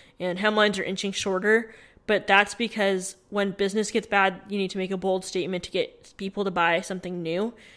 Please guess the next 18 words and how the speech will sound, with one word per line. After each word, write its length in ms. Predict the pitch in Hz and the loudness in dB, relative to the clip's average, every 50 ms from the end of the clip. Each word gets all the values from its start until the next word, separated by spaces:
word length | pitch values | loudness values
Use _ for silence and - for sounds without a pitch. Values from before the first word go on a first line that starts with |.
| _ _ | _ _
And 100 | - 196 | -8 0
so 120 | - 233 220 | 2 4 2
if 80 | 202 | 4
they 100 | 202 208 | 4 4
already 260 | 156 196 202 196 190 | 6 6 6 6 4
have 420 | 190 190 185 180 180 180 175 - - - | 2 4 6 6 8 6 4 0 -8 -16
closets 460 | - - 202 185 190 185 190 - - - | -6 -2 0 0 0 0 -2 -6 -8 -6
filled 260 | - 190 180 180 180 | -2 -2 -2 0 0
with 300 | 180 180 180 180 - - _ _ _ _ _ | -2 -4 -4 -6 -12 -20 _ _ _ _ _
a 60 | - 190 | -10 -6
certain 440 | - - - 180 - 190 202 190 | -4 -4 -2 -2 -2 -2 -2 -2
length 360 | 180 175 180 190 185 - - - | -2 -2 -2 -4 -6 -10 -12 -8
of 340 | - 175 175 175 175 - - _ _ _ _ _ _ _ _ _ _ _ _ _ | -6 -6 -6 -8 -10 -16 -20 _ _ _ _ _ _ _ _ _ _ _ _ _
skirt 480 | - - - - - 208 190 180 170 - | -14 -10 -10 -6 -2 -2 0 0 -2 -4
or 80 | 170 175 | -6 -8
dress 360 | - - 170 160 175 175 - | -2 0 0 0 0 -2 -2
or 60 | 196 | 0
whatever, 440 | 185 185 190 185 180 208 196 196 196 | 2 2 2 2 2 2 0 -2 -4